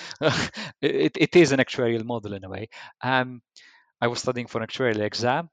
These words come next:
I remember, and I said, "Oh, I can apply this." Um,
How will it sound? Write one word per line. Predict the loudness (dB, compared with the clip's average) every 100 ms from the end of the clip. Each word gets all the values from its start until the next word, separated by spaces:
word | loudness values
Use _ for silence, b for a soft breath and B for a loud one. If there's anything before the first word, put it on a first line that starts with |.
| _
I | -6
remember, | -4 -2 0
and | 0 0
I | -2 -6
said, | -4 -6 -4
"Oh, | -10 -8
I | -8
can | -8
apply | -12 -10 -12 -12
this." | -20 -20 _ _ B B -2
Um, | 2 2 0 -8